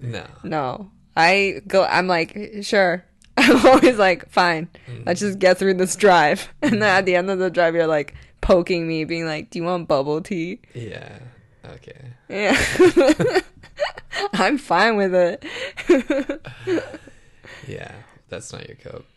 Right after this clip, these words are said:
Speaker 2: No, my cope is, like, uh, being reasonable, I think, and, like, talking it out.
Speaker 1: Yeah.
Speaker 2: My cope is talking it out. You know
Speaker 1: Yeah.
Speaker 2: why? It's 'cause my family are very emotionally unhealthy, so I deal with that by being very,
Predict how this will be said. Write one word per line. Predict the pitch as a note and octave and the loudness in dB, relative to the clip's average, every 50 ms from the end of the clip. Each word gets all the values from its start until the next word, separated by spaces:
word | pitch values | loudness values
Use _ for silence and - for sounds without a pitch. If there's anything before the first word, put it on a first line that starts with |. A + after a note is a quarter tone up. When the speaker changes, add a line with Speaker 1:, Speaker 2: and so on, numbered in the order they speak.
| _ _ | _ _
Speaker 2:
No, | D#4+ D4+ B3+ F#3+ F3+ E3+ D#3 D3 | -16 -12 -10 -8 -8 -8 -8 -8
my | D#3+ F3+ F#3 G3+ | -6 -6 -6 -4
cope | - C4 C4 A#3+ B3 C#4 | 0 0 0 0 2 0
is, | C4+ C4 A#3+ | -2 0 0
like, | A3 G3 E3+ D#3 F3+ - _ _ - C#4 B3 - _ _ - | 0 -2 -2 -2 -6 -12 _ _ -20 -20 -20 -20 _ _ -6
uh, | D#3+ D#3 D#3 D#3 D3+ D3 | -4 -4 -2 -2 -4 -4
being | D3+ - E3+ E3 D#3+ D#3+ C#3 | -4 -6 -6 -6 -6 -6 -4
reasonable, | D3+ D3+ D3+ D3+ D#3 - D3 D3 C3+ C3+ C3 C3 C3+ | -4 -2 -2 -4 -4 -6 -6 -6 -6 -6 -6 -6 -6
I | - - F3+ F3+ | -6 -6 -6 -6
think, | F#3 D#3+ - - - - - | -6 -8 -8 -10 -12 -14 -12
and, | - D#3 D3+ | -12 -10 -10
like, | D3+ C#3 B2+ - - | -10 -10 -12 -12 -8
talking | - - D3 C#3 - - - D#3 D3 | -4 -2 -2 -2 -2 -6 -10 -12 -12
it | C#3 C#3 | -10 -10
out. | - - F#2 - - - _ _ - _ _ _ _ _ _ _ _ _ _ _ _ - | -8 -8 -8 -10 -12 -16 _ _ -20 _ _ _ _ _ _ _ _ _ _ _ _ -20
Speaker 1:
Yeah. | A2 B2 A#2+ A2+ - - - - - | -20 -18 -16 -16 -16 -16 -16 -10 -4
Speaker 2:
My | F#3+ G#3 A3+ | -4 -4 0
cope | - - C#4+ B3+ | 0 0 2 2
is | D#4 B3+ | 0 -2
talking | - - F#3 F3+ E3 F#3 - D#3+ D#3 D#3 | -4 -2 0 0 0 0 -2 -6 -10 -8
it | D#3 D3 | -6 -4
out. | D3 C#3 G#2 - - - _ _ _ _ - _ _ _ _ _ _ _ _ _ _ _ _ _ _ _ _ _ _ - | -4 -4 -4 -6 -10 -14 _ _ _ _ -20 _ _ _ _ _ _ _ _ _ _ _ _ _ _ _ _ _ _ -14
You | C3+ C3+ G#3 G#3+ | -6 -4 0 2
know | A#3+ B3+ | 4 4
Speaker 1:
Yeah. | C4+ | 4
Speaker 2:
why? | G#3+ D#3+ D3 D#3+ F#3+ | 4 4 2 2 0
It's | G#3+ G#3+ A3+ A3 | 0 -2 -4 -6
'cause | - A#3+ G#3+ G3+ G#3+ | -6 -8 -8 -6 -6
my | G3 D#3 B2+ C#3 D#3 E3 F3 E3+ - - _ - | -6 -6 -6 -6 -6 -8 -10 -10 -12 -16 _ -14
family | - - D#3+ D3+ D#3 E3 F3 F3+ F3+ F#3 F#3 F3+ F3 - - | -8 -6 -4 -4 -4 -4 -6 -8 -8 -8 -8 -10 -10 -10 -8
are | D#3 D3+ | -8 -6
very | D3 D3+ D3+ D#3 D#3 C#3 B2+ | -6 -4 -4 -4 -6 -6 -8
emotionally | D#3+ C#3+ C3+ D#3 E3+ - F3+ D#3+ D#3 D#3 C#3+ - - | -8 -8 -8 -8 -8 -8 -8 -8 -8 -8 -10 -10 -8
unhealthy, | C#3+ C#3 D3+ E3 F3 F#3+ F3 F3 G3+ G3 - G3 F#3+ G3 G#3+ G3+ | -8 -6 -6 -6 -6 -4 -4 -4 -4 -4 -4 -4 -4 -4 -6 -8
so | G#3 - F#3 D3 - | -8 -6 -6 -6 -6
I | - D#3+ - G#2+ C3 D#3 | -6 -6 -6 -6 -6 -8
deal | D3+ E3+ - C3 B2+ C#3+ C#3 | -10 -10 -10 -8 -6 -6 -6
with | D#3 E3 - | -6 -6 -6
that | D3+ D3+ C#3 C#3 - | -6 -6 -4 -6 -6
by | C#3+ C3+ C3 | -8 -8 -8
being | - D3 C#3+ C#3 C#3+ C#3+ - - - | -8 -12 -12 -12 -12 -14 -14 -14 -12
very, | - A#2+ G#2+ A#2+ A#2 - | -10 -8 -8 -8 -8 -10